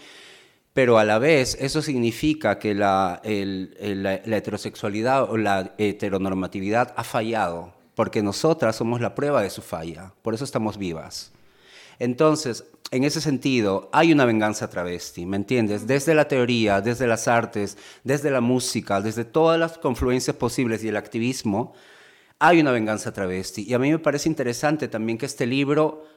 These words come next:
coja el concepto de antropología occidental blanca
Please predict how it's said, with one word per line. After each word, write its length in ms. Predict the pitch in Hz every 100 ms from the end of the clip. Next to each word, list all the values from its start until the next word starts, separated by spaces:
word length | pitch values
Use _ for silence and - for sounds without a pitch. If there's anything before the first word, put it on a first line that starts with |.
| _
coja 460 | - 156 - 110 98
el 140 | 117
concepto 580 | 117 110 117 - 151 -
de 80 | 110
antropología 880 | 98 98 104 98 98 127 143 123 87
occidental 720 | - - 110 98 92 117 107 98
blanca 640 | 104 123 127 - 113 170